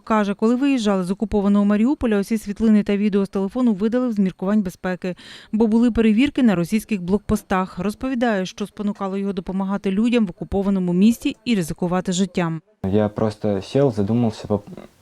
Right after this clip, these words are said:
Speaker 2: Всё просто конкретнее по, по поводу этого всего.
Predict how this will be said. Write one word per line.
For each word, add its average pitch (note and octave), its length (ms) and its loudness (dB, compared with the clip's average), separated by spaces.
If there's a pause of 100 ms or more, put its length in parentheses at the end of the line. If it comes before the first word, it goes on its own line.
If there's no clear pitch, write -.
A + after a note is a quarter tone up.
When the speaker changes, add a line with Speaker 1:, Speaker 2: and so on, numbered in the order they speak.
(260)
Speaker 2:
Всё G2+ 480 -2
просто - 260 -4
конкретнее G#2 440 -2
по, G2+ 100 -2 (240)
по G#2 120 -4
поводу G#2 300 0
этого G2+ 220 0
всего. G2 380 0